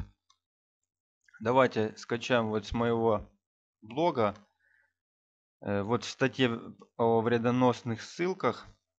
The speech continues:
в теме WordPress у меня вот здесь находится два видеоурока. Давайте попробуем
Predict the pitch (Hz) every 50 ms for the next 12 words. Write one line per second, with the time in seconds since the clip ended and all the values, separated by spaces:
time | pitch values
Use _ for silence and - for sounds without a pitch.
0 | _ _ _ _ _ _ _ _ - 113 113 107 107 104 104 107 110 104 104 _
1 | 110 104 101 92 90 - - - _ - 101 104 107 120 131 143 156 156 147 135
2 | 127 123 113 107 101 101 _ 123 127 127 120 113 - - - _ _ _ _ _
3 | _ _ _ _ _ - 110 104 - 131 131 117 104 - - 120 101 98 104 110
4 | 120 120 117 113 - - 113 107 113 110 107 110 107 107 110 117 117 117 107 98
5 | 95 - 98 87 92 - _ _ _ _ _ _ _ _ _ _ _ _ _ _
6 | _ _ _ _ _ _ _ _ _ _ _ _ _ _ _ _ _ _ _ _
7 | _ _ _ _ _ _ - - - _ 101 101 110 127 131 127 - 101 107 101
8 | - 113 120 117 110 113 107 104 101 -